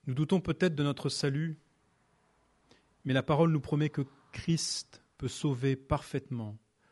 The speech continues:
ceux qui s'approchent de Dieu par lui, étant toujours vivant pour intercéder en notre faveur. Et il a dit aussi que tous ceux que le Père lui donne viendront à lui, qu'il ne rejettera personne qui vienne à lui.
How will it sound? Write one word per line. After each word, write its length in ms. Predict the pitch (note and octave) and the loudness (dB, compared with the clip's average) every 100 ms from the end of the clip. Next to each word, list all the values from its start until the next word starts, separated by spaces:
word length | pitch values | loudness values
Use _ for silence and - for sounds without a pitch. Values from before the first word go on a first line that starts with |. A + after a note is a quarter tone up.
| _ _ - | _ _ -20
ceux 260 | - D3+ | -4 -4
qui 140 | C3 B2+ | -2 -6
s'approchent 800 | - A2+ - - G2+ - - - _ _ _ - | -6 -8 -8 -14 -14 -14 -20 -20 _ _ _ -12
de 140 | A#2+ | -6
Dieu 320 | A#2 G#2+ A2 A2 | -6 -6 -6 -6
par 240 | C#3 B2+ | -6 -4
lui, 320 | A2+ G#2+ A2+ - | -6 -6 -8 -10
étant 300 | C#3 C#3 A#2+ | -10 -8 -10
toujours 440 | - E3+ C3 C#3 | -8 -8 -6 -8
vivant 460 | A#2 A#2 A2 A2 A2 _ _ _ _ _ | -8 -12 -10 -10 -12 _ _ _ _ _
pour 160 | B2 | -10
intercéder 420 | A#2 A#2+ - B2+ A#2+ | -8 -10 -10 -8 -8
en 60 | |
notre 240 | A2+ - A2+ | -10 -12 -12
faveur. 560 | C#3+ A#2 A2+ G2+ F#2+ _ _ _ _ _ _ C3+ | -10 -10 -10 -12 -16 _ _ _ _ _ _ -6
Et 60 | |
il 60 | B2+ | -4
a 60 | |
dit 140 | B2 C3 | -2 -4
aussi 320 | A#2+ - D3+ | -4 -6 -6
que 100 | - | -6
tous 180 | B2 D3+ | -6 -6
ceux 200 | - F3+ | -4 -2
que 100 | D3+ | -2
le 80 | C3+ | -2
Père 160 | D3+ | -4
lui 140 | C3 B2 | -4 -2
donne 240 | C3+ C3+ | -2 -2
viendront 500 | A2+ B2 C#3 B2+ C3+ | -4 -4 -2 -2 -4
à 80 | B2+ | -4
lui, 240 | B2 C3+ | -4 -6
qu'il 140 | C3+ C3 | -6 -6
ne 60 | |
rejettera 460 | A#2+ A#2 A2 - - _ _ _ _ - | -4 -6 -6 -10 -12 _ _ _ _ -4
personne 520 | G#3+ - - G#2+ G#2 - _ _ _ _ | -4 -2 -6 -6 -6 -14 _ _ _ _
qui 120 | - | -8
vienne 240 | A#2+ A#2 A2 | -4 -2 -2
à 80 | G2 | -4
lui. 240 | F#2 | -8